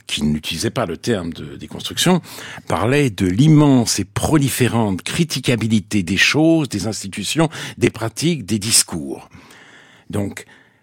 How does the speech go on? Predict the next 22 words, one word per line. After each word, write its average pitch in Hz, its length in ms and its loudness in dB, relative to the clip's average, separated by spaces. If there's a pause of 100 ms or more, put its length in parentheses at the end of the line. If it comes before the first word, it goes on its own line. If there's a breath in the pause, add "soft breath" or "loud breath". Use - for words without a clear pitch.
(120)
l'héritage 117 1040 0 (400 soft breath)
est 101 140 0
cela 131 640 4
dont 104 180 4
nous 101 80 2
devons 92 340 -4
nous 78 160 -8
affranchir, 180 640 -4 (460 loud breath)
et 107 80 0
même 170 200 4
plus 233 240 2
que - 120 2
l'héritage, 170 500 2
le 143 100 6
donner. 147 560 6 (360 soft breath)
C'est - 180 0
là 160 140 0
que 135 100 0
la 113 80 0
question 120 300 -2
trans 165 180 0 (120)
revient. 127 440 4